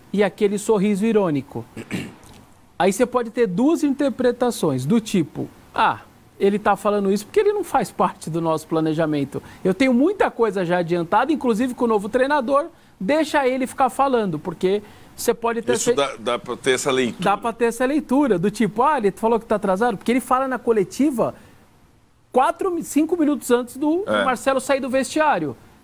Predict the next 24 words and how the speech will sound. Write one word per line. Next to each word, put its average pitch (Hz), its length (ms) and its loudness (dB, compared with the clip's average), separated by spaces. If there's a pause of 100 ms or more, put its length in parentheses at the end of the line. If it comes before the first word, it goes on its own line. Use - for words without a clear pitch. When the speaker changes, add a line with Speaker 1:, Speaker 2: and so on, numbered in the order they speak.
(100)
Speaker 1:
E 214 120 2
ele 226 400 0
dá 220 240 -2
esse 240 200 -8
sorriso 233 540 -2
como 247 240 -2
se 254 100 2
ele 240 60 0
estivesse 240 420 -2
ironizando 254 540 0
mesmo. 190 300 -2 (340)
"Beleza, 302 400 0
então, 202 240 -2
você - 120 0
acha 208 200 -2
que - 100 -8
é 208 60 2
isso? 220 140 -2
Você 220 80 0
não 208 80 -2
tá 208 120 0
nem 208 120 -2
fazendo 214 340 0
parte." 254 380 -2